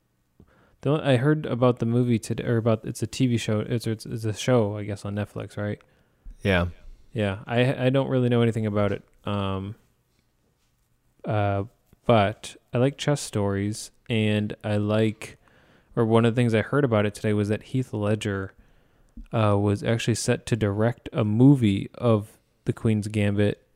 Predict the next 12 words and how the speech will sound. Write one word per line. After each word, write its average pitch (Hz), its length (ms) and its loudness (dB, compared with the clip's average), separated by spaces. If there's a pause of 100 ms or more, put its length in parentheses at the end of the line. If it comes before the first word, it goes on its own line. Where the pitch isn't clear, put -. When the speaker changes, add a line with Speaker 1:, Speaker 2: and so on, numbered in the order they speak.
(140)
Speaker 1:
back 107 220 -2
in, 107 100 -2
like, 104 200 -2
two 117 140 0
thousand 104 300 2
six, - 340 -4
two 113 160 -2
thousand 104 340 0
seven. 107 540 2 (520)
Speaker 2:
Oh, 104 100 4
wow. 90 360 4
Speaker 1:
Um, 101 600 -4